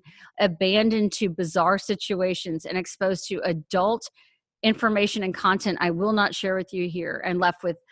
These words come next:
untreated broken bones and untreated pneumonia and things like that, that a parent can't even,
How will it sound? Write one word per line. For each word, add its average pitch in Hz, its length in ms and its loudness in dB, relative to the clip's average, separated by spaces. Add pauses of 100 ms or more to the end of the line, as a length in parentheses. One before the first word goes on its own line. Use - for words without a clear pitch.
(180)
untreated 226 500 4
broken 190 380 2
bones 160 320 0
and 160 180 -2
untreated 220 480 0
pneumonia 170 580 -2 (340)
and 214 180 2
things 233 240 2
like 220 200 0
that, 190 200 2
that 180 140 0
a 190 60 2
parent 247 400 2
can't 208 260 0
even, 202 400 -2